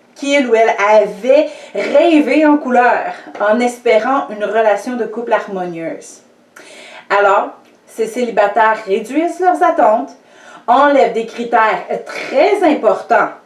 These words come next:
dans leur choix d'un partenaire et croient tout simplement que l'amour, <laughs> ça n'existe pas. Cette attitude pessimiste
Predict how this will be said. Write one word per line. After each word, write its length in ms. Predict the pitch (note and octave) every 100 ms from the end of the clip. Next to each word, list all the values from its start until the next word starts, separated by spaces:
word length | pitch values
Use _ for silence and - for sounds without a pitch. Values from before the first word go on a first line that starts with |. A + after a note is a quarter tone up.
| -
dans 140 | F3
leur 160 | E3 -
choix 220 | - F#3+
d'un 280 | E3+ E3 E3 D3
partenaire 760 | F3+ - F3 F3 A3+ D4 - - _ - - B3
et 120 | B3
croient 260 | - C#4+
tout 140 | D4 F4+
simplement 520 | G4+ E4+ F4+ F4+ F4+
que 60 | F4
l'amour, 600 | E4 E4 G4 G#4+ G#4+ -
<laughs> 380 | D4+ - - _
ça 200 | - -
n'existe 440 | F#3 F#3+ G#3+ C4+ B3+
pas. 220 | D3 - _ _ _ _ _ _ _ _ _ _
Cette 220 | D4+ D4+
attitude 600 | F#4 F4+ D4+ F#4+ G4 -
pessimiste 760 | B3 A3 - A3+ B3+ C4 -